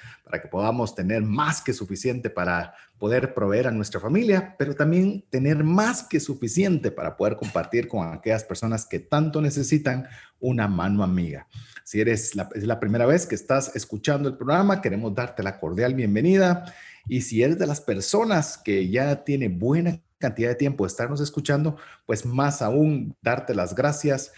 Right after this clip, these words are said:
por estar junto con nosotros en este espacio de trascendencia financiera.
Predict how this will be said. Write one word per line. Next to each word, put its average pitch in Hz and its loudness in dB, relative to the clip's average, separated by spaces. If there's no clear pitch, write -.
por 110 4
estar 120 -2
junto 143 0
con 117 -2
nosotros 107 -4
en 95 -4
este 113 -4
espacio 127 -2
de 98 0
trascendencia 95 -4
financiera. 87 -2